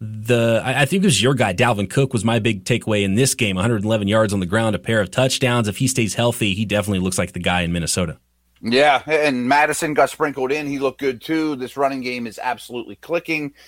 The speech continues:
Speaker 2: That's by far the story here, and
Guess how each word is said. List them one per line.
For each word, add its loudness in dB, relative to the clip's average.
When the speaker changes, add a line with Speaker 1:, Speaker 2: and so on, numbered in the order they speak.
Speaker 2:
That's 4
by 4
far 4
the -4
story 2
here, 0
and -2